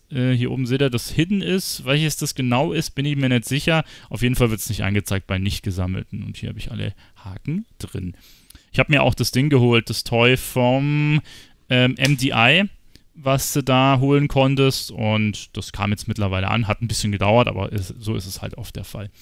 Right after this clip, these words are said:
Genau, das waren die Main Collection Sachen. Ähm, dann können wir jetzt eigentlich eintauchen ins All the Things und, äh, da ein bisschen stöbern. Ich wollte das Video heute ein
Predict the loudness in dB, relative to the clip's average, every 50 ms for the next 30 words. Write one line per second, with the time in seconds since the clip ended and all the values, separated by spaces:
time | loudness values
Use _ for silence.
0 | -20 -20 -20 -20 -20 -12 -6 -2 2 2 4 2 2 -2 -2 0 0 0 0 2
1 | 2 4 4 4 2 2 0 -2 -2 -2 -4 -2 -2 -2 0 -2 -4 -4 -2 -2
2 | -2 -4 -4 -8 -16 -20 -20 -20 _ _ _ _ 0 0 2 2 0 -2 -2 -2
3 | -2 -2 0 0 0 0 2 2 2 2 0 0 -2 -6 -10 -6 -4 0 0 2
4 | 2 0 -2 -2 -4 -2 -2 0 -2 -2 -4 -4 -4 -2 -2 -2 -4 -2 -4 -6
5 | -6 -6 -6 -4 -2 -2 -2 -2 -4 -4 -4 -4 -4 -4 -4 -6 -8 -10 -12 -16
6 | -20 -20 -20 _ _ _ _ -2 2 4 6 6 6 4 2 0 -2 -2 0 2
7 | 2 2 2 0 0 0 2 2 0 0 0 -2 -2 0 -2 -4 -2 -2 -4 -6
8 | -6 -2 0 2 2 2 2 0 -4 _ -10 -8 -8 -8 -10 -12 -14 -14 _ -2
9 | 0 2 2 2 2 0 0 0 -2 -4 -6 -8 -10 -18 -20 -6 0 2 2 2
10 | 2 2 0 2 4 6 6 8 8 6 6 4 0 -10 -12 -12